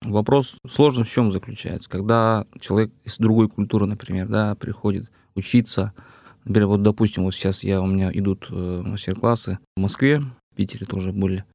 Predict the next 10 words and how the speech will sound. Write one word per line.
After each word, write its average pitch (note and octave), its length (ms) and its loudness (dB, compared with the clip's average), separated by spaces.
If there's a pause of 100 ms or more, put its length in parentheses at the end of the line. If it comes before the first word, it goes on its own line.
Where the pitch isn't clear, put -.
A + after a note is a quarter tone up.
Здесь A#2+ 300 2
самое B2+ 380 4
важное, A2+ 280 4
что G2+ 160 -2
приветствуется A2 760 2
для G2 180 0
меня, C3 480 4
это G#2 380 0 (160)
его A2 260 6
интерес G#2+ 580 2